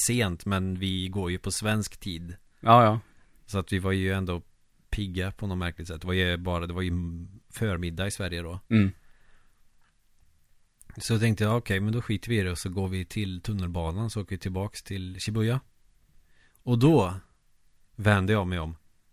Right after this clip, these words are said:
Speaker 1: och typ skriker rätt ut, "Åh, en arkadhall!" Och så går jag in och så
Speaker 2: Ja.
Speaker 1: de andra bara, "Ah."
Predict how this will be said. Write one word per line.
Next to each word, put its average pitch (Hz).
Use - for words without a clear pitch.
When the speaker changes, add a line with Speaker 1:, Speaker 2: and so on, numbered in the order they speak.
Speaker 1:
och 101
typ 98
skriker 101
rätt 90
ut, 98
"Åh, 156
en 147
arkadhall!" 135
Och 95
så 107
går 101
jag 98
in 113
och 92
så 117
Speaker 2:
Ja. 101
Speaker 1:
de 92
andra 90
bara, 85
"Ah." 80